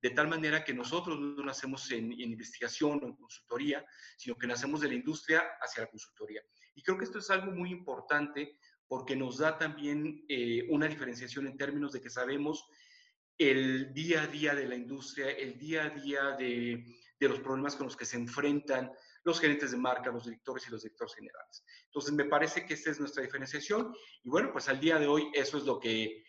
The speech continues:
eso es lo que hago. Estoy súper... Eh, ah, y algo también importante que se me había olvidado comentar es participo activamente en el tec, en el tec de Monterrey. Me invitan a dar pláticas, eventualmente también,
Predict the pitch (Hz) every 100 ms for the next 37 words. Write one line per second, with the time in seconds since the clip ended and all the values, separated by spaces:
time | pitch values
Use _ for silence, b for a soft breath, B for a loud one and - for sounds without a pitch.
0 | B B - 147 165 143 - 151 151 175
1 | 156 - 147 147 151 156 - - - -
2 | 139 131 127 123 120 120 - b b b
3 | - 160 127 127 123 127 180 196 151 170
4 | 175 165 151 - 147 156 147 - 131 143
5 | 160 151 135 143 143 131 147 - 151 -
6 | - 180 190 - 170 165 156 151 151 120
7 | - 143 143 131 - 135 151 123 110 110
8 | 165 254 - b b b _ 139 139 143
9 | 139 131 123 127 - - - 135 123 120
10 | 131 127 120 - 120 120 127 127 123